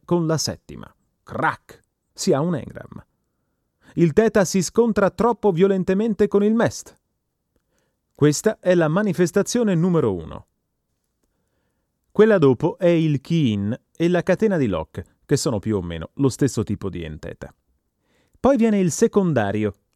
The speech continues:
che consiste essenzialmente nella separazione, accompagnata da shock, di sesta e settima dinamica. La perdita.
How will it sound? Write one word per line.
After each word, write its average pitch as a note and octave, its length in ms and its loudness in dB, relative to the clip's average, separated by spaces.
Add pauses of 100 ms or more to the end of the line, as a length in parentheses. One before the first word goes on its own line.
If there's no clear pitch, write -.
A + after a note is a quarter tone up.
che A3 120 0
consiste G#3 560 2
essenzialmente G3+ 880 2
nella F#3 260 2
separazione, F#3+ 960 2 (200)
accompagnata G2 720 -6
da D#2+ 200 -12
shock, - 560 -4 (420)
di C#3 180 -2
sesta - 640 -4 (160)
e G3+ 140 2
settima F3 500 -2
dinamica. D3 600 -4 (720)
La F3+ 180 2
perdita. - 560 -10